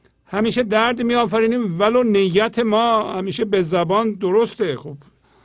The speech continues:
ن-، ن-، نیت مهم نیست. <laughs> با اون جنس و اون ت-، به چ-، شما ببینید چی کار می‌کنید، به چه حرک-،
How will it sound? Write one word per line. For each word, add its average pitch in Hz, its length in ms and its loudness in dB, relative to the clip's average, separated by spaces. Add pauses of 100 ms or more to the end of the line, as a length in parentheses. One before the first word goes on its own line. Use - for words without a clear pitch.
(480)
ن-، 147 80 -6
ن-، 160 320 -8 (640)
نیت 175 480 0
مهم 208 280 0
نیست. 220 520 -2 (800)
<laughs> - 800 -14
با - 180 -10
اون 220 260 -2
جنس 214 480 0
و 190 120 -4
اون 208 480 -2 (180)
ت-، - 140 -18 (100)
به 170 100 -6
چ-، - 120 -14 (260)
شما 202 280 0
ببینید 247 300 -2
چی - 120 -10
کار 226 300 0
می‌کنید، 185 540 -4
به 165 100 -4
چه 208 180 -4
حرک-، 185 540 -4